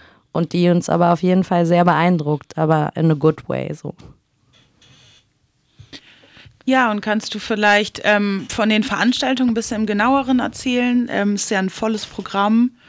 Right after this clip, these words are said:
Speaker 2: was bis in den November reicht. Vielleicht ein paar rausgreifen, die, die vielleicht so ganz beispielhaft sind.
Speaker 1: Mhm.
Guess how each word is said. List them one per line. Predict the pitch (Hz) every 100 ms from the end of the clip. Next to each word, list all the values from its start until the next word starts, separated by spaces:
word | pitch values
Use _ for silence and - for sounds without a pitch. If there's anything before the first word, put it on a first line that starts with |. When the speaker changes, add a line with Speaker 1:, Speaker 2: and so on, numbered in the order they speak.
| - - _ _
Speaker 2:
was | 190 -
bis | 214 185
in | 208
den | 208
November | 202 190 220 233
reicht. | 226 208 208 214 208
Vielleicht | - 214 196 - - - -
ein | - 208
paar | - 220 190
rausgreifen, | 208 240 - 202 208 - 214
die, | 196 196 196 196 - _ _ _ _ _ _ _ -
die |
vielleicht | 208 208 208 202
so | 202
ganz | 202 196
beispielhaft | 233 240 240 202 - _
sind. | 220 208 202 202
Speaker 1:
Mhm. | 254